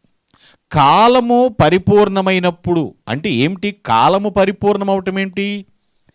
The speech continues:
ఎప్పుడో రెండు వేల సంవత్సరాల క్రితమే అన్న మాట ఈ విషయమే. కాలము పరిపూర్ణమంటే క్రీస్తు జన్మించాడు. స్త్రీ యందు పుట్టి మనము దత్తపుత్రులము కావాలనను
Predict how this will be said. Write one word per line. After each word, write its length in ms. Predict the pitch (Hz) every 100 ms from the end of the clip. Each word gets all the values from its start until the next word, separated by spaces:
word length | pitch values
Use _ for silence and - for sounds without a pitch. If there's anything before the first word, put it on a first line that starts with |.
| _ _ _ _ _
ఎప్పుడో 580 | 104 139 - 185 202 226
రెండు 300 | 220 170 185
వేల 240 | 190 190 180
సంవత్సరాల 640 | - 165 202 - 190 190
క్రితమే 580 | - 160 160 196 196 202
అన్న 180 | 151 165
మాట 280 | 160 160 165
ఈ 100 | 151
విషయమే. 480 | 131 - 165 135 95
కాలము 440 | - 139 156 156
పరిపూర్ణమంటే 880 | 143 135 131 131 127 120 110 110 - _ _ _ _ _ _ _ _ _ _ _ _ _ _ _ _
క్రీస్తు 520 | - 170 208 - 220 202
జన్మించాడు. 840 | 143 170 190 196 - 196 170 117 _ _ _ _ _ _ _ _ _ _ _ _ _ _ _
స్త్రీ 760 | - - - - 180 214 214 196
యందు 420 | 190 196 160 80 _ _ _ _ _ 160
పుట్టి 520 | 170 _ 214 202 175 -
మనము 560 | 120 135 156 190 196 208
దత్తపుత్రులము 920 | 196 185 - 190 196 - 202 196 185
కావాలనను 760 | 185 185 185 185 185 180 180